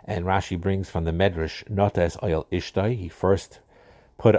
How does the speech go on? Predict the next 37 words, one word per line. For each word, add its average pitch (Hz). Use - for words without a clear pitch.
up 98
his 85
wife's 101
tent, 76
"Va'achar 98
kach 85
es 85
Shaloi," 95
and 82
then 85
he 82
put 87
up 82
his, 80
his 78
own 80
tent. 69
And -
Sifsei 107
Chachamim 107
explains 107
this. -
A 90
man 87
is 85
obligated 85
to 90
honor 85
his 85
wife 78
more 76
than 87
himself. 110
And 92
by 87
putting 117
up 95